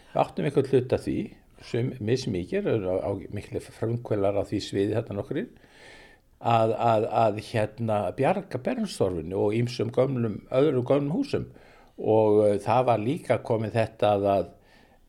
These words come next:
að, að, að vera svona, eh, að kalla á dönskunni tett og la,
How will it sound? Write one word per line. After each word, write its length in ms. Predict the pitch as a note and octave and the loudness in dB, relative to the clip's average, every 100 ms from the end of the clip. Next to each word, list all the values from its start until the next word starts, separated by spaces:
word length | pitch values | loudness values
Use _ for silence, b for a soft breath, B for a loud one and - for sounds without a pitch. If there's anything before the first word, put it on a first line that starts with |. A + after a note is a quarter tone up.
| - | -20
að, 440 | - F#2+ G#2 F#2 E2 | -10 -2 0 0 -2
að, 320 | F#2+ F#2 F2 | 0 0 -2
að 160 | F2 G#2 | -2 -2
vera 160 | F#2 | -2
svona, 320 | A2+ G#2 G#2 | -2 -2 -2
eh, 760 | F2+ F2 F2+ E2+ - E2 E2 E2+ D#2 - | -2 -4 -6 -8 -8 -8 -10 -12 -12 -12
að 100 | E2 | -8
kalla 240 | F2+ F2+ | -4 -2
á 80 | E2+ | -2
dönskunni 400 | F#2 F#2+ - E2+ | -2 -2 -6 -8
tett 400 | - B2 - - | -4 -4 -4 -4
og 220 | E2+ - | -4 -2
la, 160 | - C#3 | -2 0